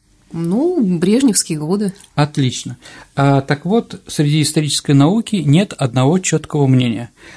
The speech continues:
Speaker 2: Одни считают, что этот застой был в период не только Брежнева, но ещё и Андропова и Черненко до
Speaker 1: Ну, в принципе,
Speaker 2: перестройки.
Speaker 1: да,
Speaker 2: Ну да.
Speaker 1: наверное.
Speaker 2: Значит так, все считают, что застой закончился в восемьдесят пятом году.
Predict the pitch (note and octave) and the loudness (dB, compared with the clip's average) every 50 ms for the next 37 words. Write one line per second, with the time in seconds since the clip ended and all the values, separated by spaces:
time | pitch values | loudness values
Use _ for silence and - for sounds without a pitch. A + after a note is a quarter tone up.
0 | - _ - C#3 C#3+ C#3+ C#3 D3+ F#3+ F#3 - - D3 - - D3+ C#3+ C#3 C3 C3 | -20 _ -4 -2 0 0 0 -2 -2 -4 -2 -4 -6 -2 0 2 2 2 0 -2
1 | - - - - D3 C#3 C3+ C3+ - C3+ B2 - - - _ _ - A#2 B2 C#3+ | -6 -8 -4 0 2 2 2 0 0 -4 -4 -4 -8 -20 _ _ -10 -4 -2 -2
2 | C#3 - - - D3+ C3+ B2 - - _ _ _ _ _ _ - _ _ _ - | -2 -2 -2 0 0 0 0 -2 -8 _ _ _ _ _ _ -20 _ _ _ -2
3 | C3 D3+ C#3+ B2 A2+ - - - D3 C3+ C#3 C3+ B2+ B2+ - _ _ - C3+ C3 | 2 2 2 2 0 -4 -4 0 2 2 4 2 2 0 -4 _ _ -2 -2 0
4 | C3 F#3+ G#3+ G#3+ - E3+ C3+ C3 C3 A#2+ G#2+ - C3 B2 B2 A#2+ B2 - _ - | 0 0 -2 -2 -2 0 2 2 2 2 0 0 -2 -2 -2 -4 -8 -10 _ -20
5 | - _ - C#3 C#3 C#3+ C#3 B2+ - - - D3 C#3 C3+ C3+ C3 C#3 C#3 C3+ - | -18 _ 0 2 4 4 4 2 0 0 0 2 2 4 4 4 2 2 2 0
6 | C3 B2+ C3 B2 - - D#3 C#3 D3 C#3 B2+ B2+ - - - - - - - C3 | 0 0 0 -2 0 -2 0 2 2 2 2 0 -4 -8 -14 -16 -16 -10 -2 -2
7 | C#3+ C4+ E3 - - E4+ E4+ - - C#3 - - B3+ A3 F#3+ F3 E3 D#3+ E3+ F3+ | 0 2 2 2 2 2 2 0 0 0 0 -2 0 -2 -2 -2 -2 -4 -4 -4
8 | - D#3+ G3 A3 A#3 A3+ G#3 E3+ D#3 D#3 D#3 D#3 E3 E3 - - D#3+ D#3 - - | -2 0 0 2 2 2 2 0 -2 -2 -4 -4 -4 -4 0 0 0 0 0 0
9 | - D3+ C#3 - - - - - - - - - - - A#3+ A#3 G#3 - - - | -2 -2 -2 -2 -8 -20 -20 -20 -14 -6 -4 -2 0 2 2 2 0 -2 -2 -4
10 | E3 - F#3 G3 F#3+ F3+ - D3 C#3+ C3 C3+ - F3+ D#3+ C#3+ C#3+ F3 E3 D3 D#3+ | -2 0 2 0 0 0 -2 -4 -4 -4 -2 0 0 0 2 2 2 2 2 2
11 | D3+ - - D3 B2+ C3+ D3 - - C3+ - - - C3+ - C3 B2+ A#2+ B2 B2+ | 0 0 0 0 2 2 2 2 2 0 0 0 -2 -2 0 0 0 0 0 -2
12 | - - - | -4 -4 -10